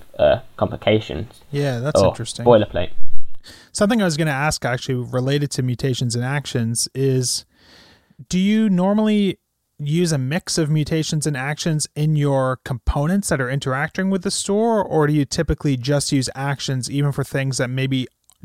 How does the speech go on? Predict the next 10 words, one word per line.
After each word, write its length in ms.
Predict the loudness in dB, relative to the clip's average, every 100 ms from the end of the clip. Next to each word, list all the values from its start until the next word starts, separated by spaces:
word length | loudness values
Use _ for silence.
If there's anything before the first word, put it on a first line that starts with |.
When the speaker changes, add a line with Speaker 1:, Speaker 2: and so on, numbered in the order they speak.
| -4
Speaker 2:
don't 200 | -4 -2
actually 280 | -4 -4
need 260 | -2 -2 -4
to 80 | -4
be 420 | -4 -2 -4 -8 _ _
async, 580 | -2 -2 -2 -6 -8 -8
just 240 | -6 -4
to 80 | -4
sort 280 | -2 -2 -2
of 300 | -2 -6 -10